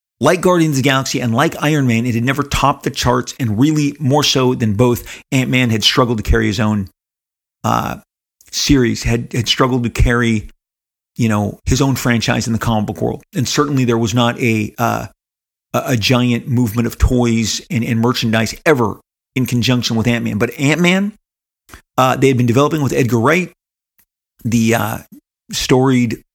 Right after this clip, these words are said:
you know, amazing, uh, uh, uh, Shaun of the Dead, uh, director. Edgar Wright is so ridiculously talented, but for whatever reason, there was, uh, philosophical, visionary, just,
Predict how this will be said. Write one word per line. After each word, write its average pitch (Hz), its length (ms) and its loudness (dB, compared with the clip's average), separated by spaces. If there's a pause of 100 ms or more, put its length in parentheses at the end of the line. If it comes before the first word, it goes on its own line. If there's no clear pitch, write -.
(120)
you - 180 -6
know, 110 200 -4
amazing, 123 680 0 (460)
uh, 110 240 0
uh, - 260 -6 (120)
uh, 117 280 -8
Shaun 127 280 2
of 127 60 2
the 113 80 0
Dead, 113 380 2 (920)
uh, - 280 -6
director. 117 460 0
Edgar 117 260 0
Wright 113 140 2
is 110 240 -4
so 117 400 0
ridiculously 120 960 -2 (320)
talented, 127 400 0
but - 100 -10
for - 140 -2
whatever 156 300 4
reason, 143 420 0 (920)
there 117 160 4
was, 117 260 -2
uh, 110 320 -4 (1600)
philosophical, 139 1000 -2
visionary, 131 720 0
just, - 320 -6